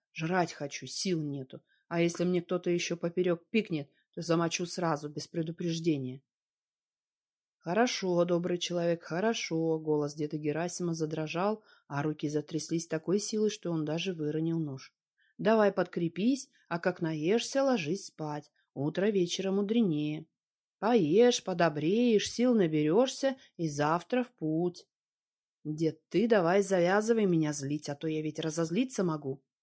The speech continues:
Детина вновь выпил полный стакан самогонки и соорудил себе бутерброд с колбасой. «А чего у тебя закусь такая бедненькая?» «Какая есть. У нас тут не город, поэтому деликатесов не бывает».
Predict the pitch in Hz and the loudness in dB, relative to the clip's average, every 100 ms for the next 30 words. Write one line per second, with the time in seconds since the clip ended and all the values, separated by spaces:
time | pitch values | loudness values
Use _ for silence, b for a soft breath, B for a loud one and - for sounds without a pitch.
0 | _ _ _ _ 156 160 185 185 190 202 | _ _ _ _ -6 0 2 2 2 0
1 | - 175 202 165 160 180 165 147 160 - | 0 0 2 0 -2 -2 -2 -2 -6 -4
2 | 151 - - 180 190 240 233 233 b b | -4 -2 -2 0 2 2 2 -6 b b
3 | - 180 185 175 165 156 196 - 160 151 | -10 -4 -2 0 -2 0 -2 -2 -4 -2
4 | 165 160 156 151 151 - - - 156 151 | -4 -8 -8 -6 -8 -8 -10 -6 -6 -4
5 | 147 - 123 _ _ _ _ _ _ _ | -8 -10 -12 _ _ _ _ _ _ _
6 | _ _ - 156 - 240 285 190 185 180 | _ _ -6 -2 2 6 6 6 4 0
7 | 175 208 - - 160 - 175 160 185 175 | 4 2 2 -10 -10 -4 -2 0 0 0
8 | 143 139 - 135 131 _ _ _ _ _ | -2 -8 -10 -14 -14 _ _ _ _ _
9 | _ _ - 269 262 269 277 269 175 175 | _ _ -6 -6 2 4 6 4 2 2
10 | 233 233 - _ _ 185 185 196 202 269 | 2 -2 -14 _ _ 0 4 4 2 -6
11 | 254 254 226 180 160 190 185 _ _ _ | 2 4 4 2 2 2 0 _ _ _
12 | _ - 156 175 208 226 247 262 269 269 | _ -4 -2 0 0 2 2 0 -2 0
13 | 180 180 208 233 240 262 196 160 165 170 | -2 -2 -4 0 2 2 2 2 0 -2